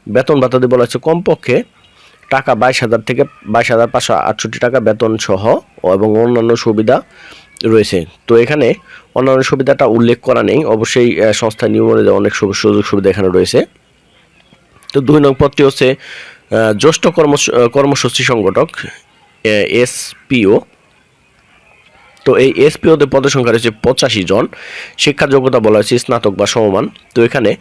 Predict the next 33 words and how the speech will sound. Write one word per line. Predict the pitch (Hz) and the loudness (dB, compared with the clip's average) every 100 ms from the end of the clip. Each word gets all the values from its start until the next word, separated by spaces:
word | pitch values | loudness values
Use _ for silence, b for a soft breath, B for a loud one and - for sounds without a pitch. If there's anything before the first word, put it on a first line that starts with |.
| B B B | B B B
যারা | 113 110 110 | -4 -2 0
বিএ | 117 147 | 0 0
পাস | 123 - | 0 -2
করেছেন | 120 113 113 107 | 0 2 2 0
বা | 101 | 0
ডিগ্রি | 98 110 120 | -2 0 0
পাস | 113 - | 0 0
করেছেন, | 107 101 110 165 - - | -2 0 -2 -6 -10 -14
যে | 104 120 | -4 -2
কোনো | 123 110 | 0 0
বিষয়ে | 101 101 110 | 0 0 -2
তারা | - 110 107 | -2 0 0
এখানে | 104 101 | 0 -2
আবেদন | 98 92 92 | -2 -2 -2
করতে | 92 - | -4 0
পারবেন। | 85 64 58 _ - | -2 -2 -10 _ -6
বয়স | 101 117 120 | 0 2 2
বলা | 123 113 | 2 2
হয়েছে | 110 107 113 | 0 2 0
সর্বোচ্চ | 110 117 120 123 107 | 0 -2 0 0 -2
চৌত্রিশ | 107 107 104 101 98 | 0 0 0 -2 0
বছর। | 95 123 - B B B B B | 0 -2 -4 B B B B B
এখানে | 127 175 135 175 | -4 0 0 0
প্রশিক্ষণ, | 165 143 156 - 170 | -2 -2 -2 -2 -4
আহ, | - - 120 | -4 -4 -2
এখন | 120 113 - 113 110 | 0 -2 -2 0 0
বেতন | 110 117 120 117 - | 0 0 0 -2 -2
ও | 110 104 | 0 2
ভাতাদি | 101 101 117 117 120 - | 0 0 0 2 0 0
বেতন | 107 120 113 | -2 0 -2
স্কেলে | - 95 | -2 -4
বলা | 95 98 | 0 0
হয়েছে | 90 95 139 | 0 0 -2